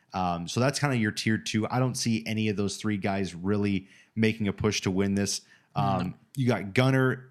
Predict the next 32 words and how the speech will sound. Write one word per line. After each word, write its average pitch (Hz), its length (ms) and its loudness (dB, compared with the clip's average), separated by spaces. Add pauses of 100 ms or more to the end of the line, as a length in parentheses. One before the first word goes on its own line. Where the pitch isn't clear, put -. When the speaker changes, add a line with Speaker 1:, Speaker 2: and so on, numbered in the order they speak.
Speaker 1:
Yoshida, 110 880 2
and 98 180 -2
Young. 120 420 0 (480)
Honestly, 123 380 2
Alex, 117 400 0 (120)
I 113 160 2
see 107 380 2
Young 110 280 2
coming 104 260 -2
in 90 120 -2
third 113 300 0
place 123 300 0
out 120 100 2
of 120 80 0
these 120 220 0
three. 120 400 -2 (400)
I 107 200 0
see 104 320 2
Yoshida 104 560 2
coming 98 300 -2
in 95 100 0
second, 107 420 0
and 95 140 -6
I 98 80 -2
see 95 160 -4
Gunnar 92 220 -2
Henderson 87 360 -6
coming 85 180 -6
in 85 100 -6
first - 360 -6
right 85 160 -4
now, 87 300 -6